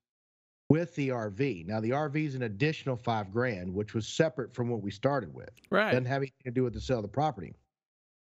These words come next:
Speaker 1: And I'm like, "Okay, now you're just pissing me off."
Speaker 2: Yeah.
Speaker 1: You know, you're, you're, you're trying, you're, and I don't blame you for trying to weasel every little stinking dime out of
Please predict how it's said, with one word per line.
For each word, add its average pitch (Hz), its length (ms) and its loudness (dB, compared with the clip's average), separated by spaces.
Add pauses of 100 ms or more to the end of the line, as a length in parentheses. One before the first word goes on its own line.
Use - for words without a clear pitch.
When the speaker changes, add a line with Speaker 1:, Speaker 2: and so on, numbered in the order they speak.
(320)
Speaker 1:
And 135 160 4
I'm 127 140 -2
like, 113 360 -2
"Okay, 117 280 0
now 110 180 2
you're 117 200 0
just 101 220 -2
pissing 101 280 -2
me 90 180 -2
off." - 220 -8 (260)
Speaker 2:
Yeah. 147 220 2 (180)
Speaker 1:
You 202 80 2
know, 214 60 2 (120)
you're, 117 160 -8
you're, 113 280 2
you're 113 200 2
trying, 135 560 0 (200)
you're, 117 140 2 (500)
and 139 140 4
I 151 60 2
don't 151 180 -2
blame 156 280 2
you 120 220 -2 (360)
for 127 80 4
trying 135 300 0
to 123 80 0
weasel 117 480 0
every 127 340 2
little 156 240 0
stinking 151 440 -2
dime 151 360 0
out 113 140 0
of 101 200 -2